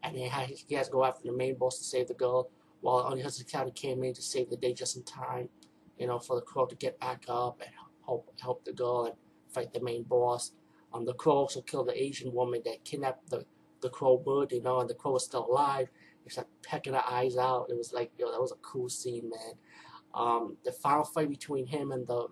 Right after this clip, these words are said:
main villain started going at the top of the church. It was just epic, man. It was just like, wow, the Crow, while you thought the Crow was down, he said, "You know, you're gonna feel my pain."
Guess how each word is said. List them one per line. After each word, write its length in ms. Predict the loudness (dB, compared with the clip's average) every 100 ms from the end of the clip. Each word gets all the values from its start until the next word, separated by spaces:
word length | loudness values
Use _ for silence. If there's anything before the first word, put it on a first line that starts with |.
| -6
main 260 | 0 0 0 -6
villain 340 | -2 0 2 -2 -8 _ -20 -20 _ -8
started 280 | -2 2
going 220 | 4 6 4
at 140 | 2
the 40 | 0
top 260 | -4 -8
of 40 | -6
the 100 | -10
church. 460 | -6 -2 -2 -2 -6
It 80 | -4
was 120 | -4
just 180 | -4 -12 _ -8
epic, 420 | -8 -8 -8 -10 -10 -12
man. 220 | -8 -6
It 60 | -8
was 80 | -8
just 200 | -10 -8
like, 220 | -8 -8 _ _ _ _ _ 2
wow, 240 | 6 6
the 80 | 4
Crow, 380 | -2 0 2 4
while 160 | 2
you 80 | 0
thought 180 | -2 -4
the 60 |
Crow 180 | -6 -4
was 200 | -4 -6
down, 420 | 0 0 2 -2 -6 _ _ _ -20 _ _ -14
he 160 | -8
said, 160 | -2 0
"You 100 | 2
know, 140 | 0
you're 160 | 2 2
gonna 120 | 0
feel 200 | -2 -2
my 140 | -2 -4
pain." 420 | -8 -6 -4 -6